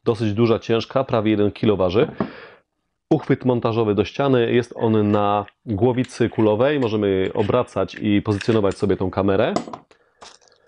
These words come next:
Dodatkowe uszczelki, o nich później jak nie zapomnę, kołki montażowe, tak samo zasilacz z kablem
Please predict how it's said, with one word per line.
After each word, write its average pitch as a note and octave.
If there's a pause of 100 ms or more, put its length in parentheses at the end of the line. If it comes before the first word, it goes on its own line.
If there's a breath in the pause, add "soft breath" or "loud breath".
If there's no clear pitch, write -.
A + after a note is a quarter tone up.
(300 soft breath)
Dodatkowe C3+ (220)
uszczelki, C3
o A#2
nich A2 (240 loud breath)
później G#2
jak F#2+
nie F#2+
zapomnę, B2
kołki C#3
montażowe, A#2 (240 loud breath)
tak -
samo C#3
zasilacz A#2
z -
kablem A2